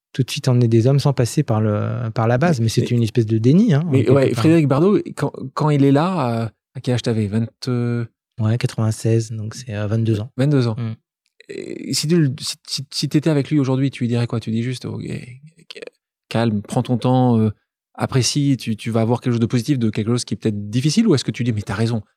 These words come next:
Speaker 2: barre-toi auprès, auprès, au bout d'un mois, tu
Speaker 1: Non, je pense que j'aurais fait un très mauvais militaire de carrière parce que
Speaker 2: De
Speaker 1: je suis
Speaker 2: toute
Speaker 1: trop
Speaker 2: façon.
Speaker 1: impatient, euh, ça aurait pas été assez vite, euh, je voyais dans ma simple chambrée, euh, dès qu'on parlait politique, euh, ça partait, euh, tout de suite en vrille.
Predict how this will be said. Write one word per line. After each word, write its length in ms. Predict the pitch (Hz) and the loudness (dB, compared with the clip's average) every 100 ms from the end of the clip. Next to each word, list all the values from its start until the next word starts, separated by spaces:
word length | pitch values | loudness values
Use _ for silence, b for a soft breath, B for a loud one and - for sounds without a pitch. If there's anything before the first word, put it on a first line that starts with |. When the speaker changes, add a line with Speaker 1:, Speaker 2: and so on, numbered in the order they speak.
| _ 123 | _ -6
Speaker 2:
barre-toi 380 | 107 - - | -4 -2 -2
auprès, 260 | 123 - 117 | -2 -2 -2
auprès, 220 | - 113 - | -2 -4 -4
au 100 | 117 | -2
bout 120 | 110 | 0
d'un 160 | 113 110 | 0 2
mois, 220 | 110 101 | 0 -2
tu 380 | - 113 110 107 _ _ _ _ _ _ - - | -4 -4 -4 -6 _ _ _ _ _ _ -16 2
Speaker 1:
Non, 260 | 147 147 151 | 4 6 4
je 60 | |
pense 160 | - 143 | 2 0
que 100 | 156 | 2
j'aurais 260 | 135 127 | 4 4
fait 140 | 123 147 | 2 2
un 120 | 127 | 2
très 180 | - 139 | 2 2
mauvais 240 | 135 135 | 4 4
militaire 380 | 135 127 120 127 | 4 4 2 2
de 80 | 123 | 2
carrière 400 | - 117 120 127 | 4 4 4 4
parce 80 | 123 | 2
que 60 | |
Speaker 2:
De 40 | 117 | 0
Speaker 1:
je 60 | |
suis 80 | 117 | 2
Speaker 2:
toute 80 | 117 | 2
Speaker 1:
trop 120 | - | 2
Speaker 2:
façon. 120 | 107 | 4
Speaker 1:
impatient, 880 | 123 131 113 - 127 131 131 131 127 | 2 2 0 0 2 4 4 4 2
euh, 200 | 107 107 | 2 0
ça 180 | 104 120 | 0 2
aurait 140 | 107 | 2
pas 120 | 107 | 4
été 160 | 123 135 | 2 4
assez 240 | 117 - | 2 2
vite, 460 | 113 120 123 123 - | 0 2 2 0 2
euh, 220 | 110 107 104 B B B _ - | 2 2 -2 B B B _ -4
je 80 | |
voyais 200 | 113 117 | 2 4
dans 120 | 117 113 | 6 4
ma 120 | 113 | 4
simple 340 | - 123 - | 2 0 2
chambrée, 500 | 117 131 113 120 127 | 2 2 4 4 4
euh, 100 | 113 | 4
dès 120 | 107 | 4
qu'on 140 | 113 113 | 2 2
parlait 240 | 110 110 | 2 2
politique, 500 | 110 110 107 - - | 2 0 -2 -8 -4
euh, 80 | 110 | -4
ça 160 | 98 110 | -2 -4
partait, 340 | 104 - 107 | -4 -4 -4
euh, 180 | 107 107 | -2 -4
tout 140 | 113 | -8
de 60 | 123 | -8
suite 200 | 135 123 | -4 0
en 60 | 117 | 0
vrille. 380 | 107 120 135 | 2 2 2